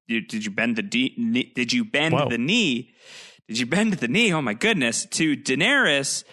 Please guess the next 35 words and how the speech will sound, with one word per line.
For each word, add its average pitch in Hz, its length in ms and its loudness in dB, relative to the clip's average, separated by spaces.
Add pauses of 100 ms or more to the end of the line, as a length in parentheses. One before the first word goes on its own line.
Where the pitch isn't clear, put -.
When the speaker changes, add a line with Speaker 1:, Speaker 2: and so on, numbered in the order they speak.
(340)
Speaker 1:
because 139 380 0
you 127 80 -2
thought 143 140 2
it - 20 2
was 131 160 -2
the 135 100 0
right 135 300 0
thing 135 180 0
to 120 100 0
do, 165 640 0
or 143 300 2
is 139 220 2
it 143 80 -2
because 151 400 0
you're 147 100 2
an 156 80 2
idiot 185 280 4
who 180 100 0
is 185 160 0
in 220 100 2
love 277 440 0
and, 147 300 -2
like, 143 260 0
he 165 60 0
doesn't 160 240 0
say 226 200 2
anything?" 135 340 0
Speaker 2:
Can 214 120 4
it 240 60 6
Speaker 1:
And 269 80 2
Speaker 2:
be 254 60 6
Speaker 1:
the 214 140 4
Speaker 2:
both 226 60 6
Speaker 1:
answer's 254 220 2
Speaker 2:
things? 269 340 2